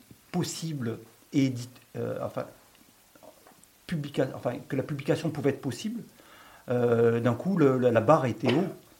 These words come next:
Donc, il fallait vraiment qu'on, qu'on arrive aussi, euh, dans, dans des temps. Donc, euh, ça a été publié sur le blog de, de l'éditeur d'Albiade, et puis après, ça a été publié directement en livre. Dans l'objet de l'ouvrage est, est là, maintenant, on l'a sous les yeux. Et ça, c'était pas prévu du tout au départ.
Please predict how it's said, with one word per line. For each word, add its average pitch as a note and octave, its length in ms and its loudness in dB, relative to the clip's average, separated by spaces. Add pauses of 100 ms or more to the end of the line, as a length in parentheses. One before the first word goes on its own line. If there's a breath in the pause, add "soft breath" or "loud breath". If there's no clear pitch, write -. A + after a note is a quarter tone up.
(140)
Donc, A2 160 -4
il A#2+ 80 -10
fallait B2 260 0
vraiment B2 320 4 (140)
qu'on, A#2+ 160 2
qu'on A#2 180 -2
arrive C3 320 2
aussi, D3+ 580 -4
euh, A#2+ 200 0
dans, A2+ 160 -4
dans A2 320 -4
des A2+ 100 -6
temps. E3 220 -6 (360 loud breath)
Donc, B2+ 200 -2
euh, B2 320 -2
ça - 140 0
a - 20 4
été D3 160 0
publié C3+ 360 2
sur - 140 -8
le A#2+ 120 0
blog B2 380 2
de, A2+ 140 -4
de A2 120 -2
l'éditeur A2+ 440 -2
d'Albiade, C#3 420 -4
et B2+ 60 -4
puis A#2+ 180 -6
après, - 200 -4
ça D3 120 -10
a A2 40 -4
été A2+ 160 -6
publié A#2 440 -6
directement A#2 560 -8
en A#2 60 -6
livre. B2+ 320 -6
Dans A2+ 220 -8
l'objet A2 320 -8
de G#2+ 80 -10 (200)
l'ouvrage A2+ 400 0
est, A2+ 160 -4
est G#2+ 60 0
là, C3+ 220 2
maintenant, B2 200 0
on B2+ 80 0
l'a A#2 120 -2
sous - 120 -14
les A2 200 -2
yeux. G3 160 -4 (600 loud breath)
Et - 60 -16
ça, D#3+ 280 -2
c'était C3 260 -8
pas C3+ 160 -2
prévu D3+ 520 -4
du C#3+ 200 -4
tout G3 140 -8
au D3+ 80 0
départ. - 380 -8